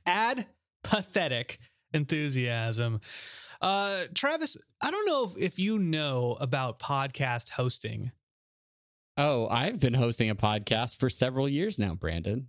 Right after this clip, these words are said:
Speaker 1: No, no, no, no, Travis. I don't think you know about podcast hosting.
Speaker 2: Wait, wait, are you talking about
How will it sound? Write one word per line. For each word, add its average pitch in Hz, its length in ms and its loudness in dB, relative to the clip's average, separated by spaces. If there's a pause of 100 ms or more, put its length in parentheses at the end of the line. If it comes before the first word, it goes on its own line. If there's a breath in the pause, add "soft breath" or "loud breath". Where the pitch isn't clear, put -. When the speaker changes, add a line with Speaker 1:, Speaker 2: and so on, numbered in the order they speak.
Speaker 1:
No, 294 240 -2 (140)
no, 233 300 2
no, 170 360 2
no, 143 220 2
Travis. 135 540 0 (320 loud breath)
I 269 120 2
don't 392 220 0
think 214 240 -2
you 202 100 2
know 220 280 2
about 143 360 0
podcast 151 840 0 (300)
hosting. 135 760 0 (1300)
Speaker 2:
Wait, 104 520 0 (540)
wait, 127 280 2
are 113 100 2
you 135 140 4
talking 165 420 0
about 113 460 2